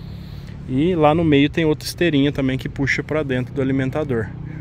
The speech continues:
Mas é uma baita plataforma, tá? Muito bem acabadinha as plataformas da Valtra, né? Bem,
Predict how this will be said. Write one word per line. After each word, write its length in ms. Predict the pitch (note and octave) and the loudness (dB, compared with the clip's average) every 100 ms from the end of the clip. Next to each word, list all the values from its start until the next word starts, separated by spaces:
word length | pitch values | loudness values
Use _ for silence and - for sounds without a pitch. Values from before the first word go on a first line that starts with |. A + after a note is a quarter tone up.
| - | -8
Mas 220 | A#2+ A#2 | -4 -2
é 60 | A#2+ | 0
uma 200 | C3+ D#3+ | 0 -2
baita 440 | D3 B2 D3 - | 0 2 2 0
plataforma, 680 | D#3 E3+ F#3+ F3+ F#3 B2 G#2+ | -2 0 0 0 2 2 0
tá? 180 | B2+ D3+ - - - - - | -2 -4 -6 -12 -12 -12 -6
Muito 380 | A#2+ C#3+ F3 D3 | -2 0 0 -2
bem 180 | C#3 C3 | 0 0
acabadinha 680 | B2+ A#2+ A#2 A#2 C3 D#3 | 0 0 -2 0 0 0
as 100 | C#3 | -2
plataformas 560 | B2+ B2 A#2+ B2 A#2 A#2 | -2 -2 -2 -4 -4 -4
da 60 | |
Valtra, 520 | G#2+ A#2 C#3 D#3 D#3 C#3 - - - - - | -2 0 0 -2 -6 -8 -10 -14 -14 -14 -12
né? 200 | A2+ A#2+ D#3 B2+ | -8 -8 -6 -4
Bem, 380 | B2 D#3 C3 | -4 -2 -4